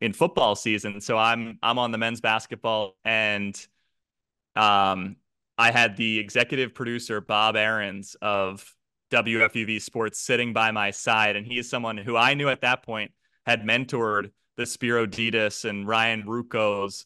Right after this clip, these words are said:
of the world and is close with Mike Breen. And he was along for the ride with me just to first game on the air, just make sure everything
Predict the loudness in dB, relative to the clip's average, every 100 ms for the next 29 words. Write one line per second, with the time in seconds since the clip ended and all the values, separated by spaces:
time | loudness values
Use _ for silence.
0 | -2 0 0 -4 -2 0 2 0 -2 -8
1 | -4 -2 0 -2 -8 -2 -2 -2 -4 -4
2 | -2 -4 -6 -10 _ _ -2 -2 0 2
3 | 2 2 0 0 2 0 -2 -4 -2 0
4 | 0 0 -6 -10 -8 -10 -6 -4 -4 _
5 | _ _ 0 2 0 0 4 4 4 4
6 | 2 2 0 2 2 0 -2 -8 -6 -6
7 | -2 -2 -2 -2 -4 -4 -8